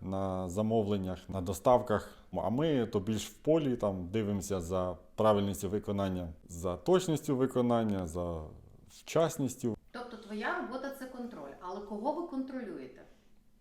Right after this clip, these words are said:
Speaker 1: Ми контролюємо, е, робітників, але у цих робітників, в них є ще свої бригадири. То по факту ми контролюємо і тих бригадирів, і тих робітників.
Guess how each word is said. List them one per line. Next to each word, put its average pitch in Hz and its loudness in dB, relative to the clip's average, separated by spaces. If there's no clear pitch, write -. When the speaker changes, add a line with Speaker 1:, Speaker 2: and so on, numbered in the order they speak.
Speaker 1:
Ми 147 2
контролюємо, 127 2
е, 104 0
робітників, 135 0
але 120 6
у 135 2
цих 127 0
робітників, 131 2
в 113 2
них 120 2
є 113 6
ще 107 -2
свої 131 2
бригадири. 135 4
То 110 2
по 120 0
факту 139 6
ми 110 4
контролюємо 110 2
і 98 -2
тих 95 -4
бригадирів, 107 2
і 90 -6
тих 90 -6
робітників. 104 -2